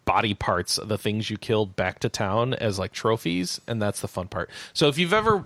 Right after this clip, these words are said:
played WoW and you've seen Onyxia's head show up in Stormwind, and you're like, "I wish I could have carried that mys-, back myself, and everyone could cheer for me while I did it,"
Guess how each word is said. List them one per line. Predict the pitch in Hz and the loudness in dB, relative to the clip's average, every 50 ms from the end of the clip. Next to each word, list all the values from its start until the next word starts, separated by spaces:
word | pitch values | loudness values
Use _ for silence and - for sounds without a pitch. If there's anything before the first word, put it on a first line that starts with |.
| - - - - - | -6 -14 -12 -4 2
played | - 165 170 170 165 | 6 8 8 8 8
WoW | 151 139 147 151 151 139 120 113 104 104 95 - | 8 10 10 10 10 10 8 6 6 4 2 -2
and | - 117 123 | -4 -4 -2
you've | 123 123 120 | -2 -2 -2
seen | - - 165 165 160 160 151 139 - | -2 -2 -2 -2 -2 -2 -2 -2 0
Onyxia's | 135 135 135 147 147 - - 156 143 123 113 110 | 0 2 2 0 0 -2 0 0 2 2 0 2
head | 117 135 127 117 98 - | 2 2 2 2 2 0
show | - - 120 110 | 0 2 2 0
up | 107 - | 0 -2
in | 113 104 | -6 -8
Stormwind, | - - - 143 139 123 104 95 95 92 90 - _ _ _ _ _ _ - - - _ _ - _ _ _ - | -8 -6 -4 -2 -2 -2 -4 -8 -12 -14 -16 -18 _ _ _ _ _ _ -20 -20 -20 _ _ -20 _ _ _ -2
and | 156 151 147 | 0 2 4
you're | 147 139 | 4 4
like, | 135 131 120 127 - - - _ | 6 6 6 4 2 -2 -2 _
"I | 165 226 269 | 4 4 6
wish | 254 233 202 - 214 | 6 6 4 6 4
I | 190 | 2
could | 185 - 180 147 | 4 4 2 2
have | - | 2
carried | - - 185 180 175 170 147 | 4 6 6 8 8 6 6
that | 160 156 147 | 6 4 4
mys-, | 147 151 147 143 - - - - 139 139 131 - - | 4 2 2 2 2 0 0 0 0 0 -2 -2 0
back | 139 175 151 160 165 - | 4 4 4 4 4 2
myself, | 156 147 127 123 - - 139 131 113 - | 0 0 0 2 2 4 4 4 2 2
and | - 120 127 | 0 0 2
everyone | 135 139 131 127 - | 2 2 2 2 0
could | - 104 - | -2 -2 -2
cheer | - - 165 151 139 | 0 2 4 4 4
for | - - 123 | 2 2 -2
me | 113 101 98 | 0 0 2
while | 98 107 110 110 | 2 4 4 4
I | 107 110 | 4 4
did | 101 92 120 110 | 4 4 2 4
it," | 101 95 - | 4 2 0